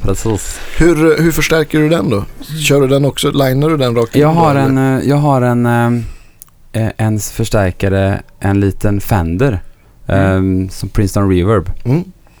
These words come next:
Speaker 1: Och, eh, som jag tycker låter jättebra med
Speaker 2: Mm.
Speaker 1: jazz, den jazzgitarren. Eh, och sen har jag, eh,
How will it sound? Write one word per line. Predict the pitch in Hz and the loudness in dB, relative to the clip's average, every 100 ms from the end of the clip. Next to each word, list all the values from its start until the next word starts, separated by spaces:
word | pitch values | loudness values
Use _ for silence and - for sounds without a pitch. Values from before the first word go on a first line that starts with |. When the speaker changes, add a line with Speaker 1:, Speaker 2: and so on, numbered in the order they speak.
| - - - | -20 -20 -4
Speaker 1:
Och, | 113 101 - | -4 -4 -2
eh, | 101 98 95 | 0 2 0
som | 107 | 0
jag | 98 | -2
tycker | 90 90 | -2 0
låter | 90 87 | 0 0
jättebra | 110 - 85 113 131 127 | -2 -4 -4 -2 0 0
med | |
Speaker 2:
Mm. | 127 | 0
Speaker 1:
jazz, | 139 131 - | 0 -2 -4
den | - 98 90 | -2 0 0
jazzgitarren. | 95 - - 78 78 - - - | 0 -2 -2 -2 -4 -8 -16 -14
Eh, | - 85 82 87 - - - - - - - - - | -8 -4 -4 -6 -12 -20 -20 -20 -20 -20 -20 -20 -12
och | - | -6
sen | 98 98 | -2 0
har | 104 104 | 2 2
jag, | 101 101 | 2 0
eh, | 95 | -2